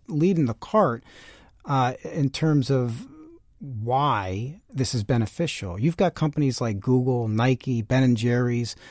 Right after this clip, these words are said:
Fortune five hundred companies. You've got huge insurance companies like Aetna, which are huge proponents of mindfulness. Uh, so we're not alone here. I mean, I th-, I think there are a lot of companies that get it,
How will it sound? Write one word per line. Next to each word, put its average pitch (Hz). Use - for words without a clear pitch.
Fortune 175
five 156
hundred 139
companies. 131
You've 139
got 135
huge 180
insurance 214
companies 110
like 110
Aetna, 127
which -
are 104
huge -
proponents 107
of 98
mindfulness. 101
Uh, 120
so -
we're 175
not 226
alone 160
here. 104
I 101
mean, 131
I 135
th-, -
I 131
think 170
there 139
are 127
a 120
lot 110
of 127
companies 123
that 101
get 135
it, 104